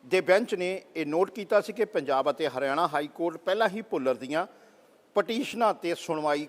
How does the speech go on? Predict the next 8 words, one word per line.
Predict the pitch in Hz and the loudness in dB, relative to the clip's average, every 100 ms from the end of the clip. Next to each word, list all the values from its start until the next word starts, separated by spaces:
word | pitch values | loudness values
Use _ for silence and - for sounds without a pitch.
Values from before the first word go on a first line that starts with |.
| - | -2
ਕਰ | 151 151 | 0 2
ਰਿਹਾ | 170 196 | 4 2
ਹੈ। | 240 - - - _ _ - _ _ _ _ _ _ _ | 2 -10 -20 -20 _ _ -20 _ _ _ _ _ _ _
ਇਸ | 202 233 233 | 6 6 6
ਲਈ | 175 156 190 - - | -2 -2 -6 -16 -6
ਸੁਪਰੀਮ | - 175 196 233 233 | -2 0 -2 -4 -4
ਕੋਰਟ | - 180 170 165 | 0 2 2 -2
ਨੇ | 160 180 | -4 -4